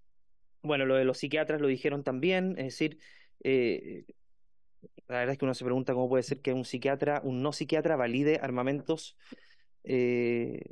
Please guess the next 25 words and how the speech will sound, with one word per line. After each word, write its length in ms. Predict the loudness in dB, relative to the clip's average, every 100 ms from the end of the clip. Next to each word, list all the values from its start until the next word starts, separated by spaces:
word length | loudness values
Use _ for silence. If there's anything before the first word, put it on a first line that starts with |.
| -8
en 120 | -4
manos 240 | -2 0
de, 400 | 0 0 0 -8 -18 -20 -20 -20
o 60 | -20 -20 -20
sea, 200 | -6 -4
que 100 | 0
no, 160 | 0 0
que, 220 | 0 0
que 120 | 0
haya 120 | 0
pasado 460 | 0 -4 -2 -2 -4
ese 180 | -4 -2
control, 580 | 0 0 2 2 2 -2 -12 -20 -6
un 120 | -4
psiquiatra 460 | 0 0 0 0 2
que 100 | 2
no 120 | 4
era 100 | 4
psiquiatra, 560 | 0 0 0 2 0 -2 -8 -20 -20 -6
incluso 460 | -2 0 0 0 2
más, 460 | 4 2 0 -2
eran 280 | 0 2 2
personas 360 | 0 0 2 2
que 80 | 0
estaban, 500 | 2 2 2 -2